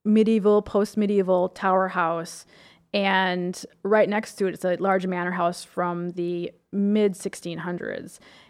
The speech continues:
And we have been able to work a deal where I take several of my closest archaeological friends, and we're funded through the University of Oregon to go out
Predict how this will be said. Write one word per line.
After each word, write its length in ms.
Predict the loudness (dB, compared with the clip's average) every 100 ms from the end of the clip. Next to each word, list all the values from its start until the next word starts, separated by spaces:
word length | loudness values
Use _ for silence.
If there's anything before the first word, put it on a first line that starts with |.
| _
And 340 | 0 2 2 2
we 120 | 4
have 220 | 4 2
been 140 | 2
able 220 | 2 0 0
to 100 | 0
work 220 | -2 -2
a 60 | -2
deal 320 | 0 0 2
where 180 | 0 0
I 140 | -2
take 340 | -2 -6 -6
several 240 | -2 0 2
of 80 | 0
my 140 | -2
closest 340 | 0 -2 -2
archaeological 560 | -6 -4 -2 -2 -4 -10
friends, 680 | -4 -2 0 -2 -4 -10 -14 -20 _
and 80 | 0
we're 120 | 2
funded 720 | 2 2 4 4 4 0 -2
through 140 | -2 2
the 60 |
University 400 | 4 4 2 0
of 100 | 0
Oregon 560 | 2 2 2 -2 -4 -8
to 120 | -4
go 280 | 2 4 4
out 400 | 4 2 2